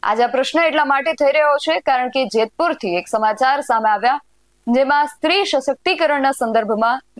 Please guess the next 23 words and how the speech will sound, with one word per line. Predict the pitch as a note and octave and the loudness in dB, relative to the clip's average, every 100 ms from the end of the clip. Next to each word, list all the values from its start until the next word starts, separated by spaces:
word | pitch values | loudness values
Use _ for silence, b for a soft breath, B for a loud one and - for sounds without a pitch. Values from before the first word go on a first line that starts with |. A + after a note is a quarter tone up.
| G#3+ | -2
નારીનું | A#3+ B3 C4+ A#3 A3 - _ - | 0 0 -2 -2 -6 -8 _ -2
માન | A#3 D4 C4 | 0 0 0
વધારનાર | G#3+ G#3 G#3 G3+ E3+ _ _ _ _ _ _ _ _ - | 0 0 0 -2 -4 _ _ _ _ _ _ _ _ -6
અને | - A#3 A#3+ B3 - _ _ _ _ - | -2 0 2 0 -4 _ _ _ _ -4
તેને | D4 F4 A#3 | 0 0 -2
ભોં | A#3 C#4+ | 0 0
પર | E4 F#4 | 0 -2
પછાડનાર | A#3+ A#3 B3 A3+ A3+ F3+ - _ _ _ - | -2 -2 0 0 0 -2 -4 _ _ _ -10
બંને | A3 D4+ F#4+ F4+ | -2 0 2 0
ઉદાહરણો | B3 G3+ F3+ F3 | 2 0 0 -4
જોવા | E3 F3 E3+ - | -8 -2 -2 -2
મળ્યા. | - - _ _ - _ _ _ _ _ _ _ | -6 -6 _ _ -20 _ _ _ _ _ _ _
શું | - F4 F4 | -2 2 2
હતી | D#4 D#4 | 2 2
આ | D4 | 2
ઘટના, | C4+ C4 C#4 D4+ D#4 _ - | 0 0 0 0 -4 _ -2
તેના | A#3+ | 0
વિશે | A3 B3+ C4 E3+ | 2 0 0 0
વિગતે | F3 A#3 B3+ | 0 0 0
વાત | B3 B3+ C4 | 2 2 0
કરીએ | C#4 C#4 | 0 2
આ | C#4 | 2
અહેવાલમાં. | B3 G#3+ B3 C4+ C4+ D#4 | 0 0 0 2 0 -2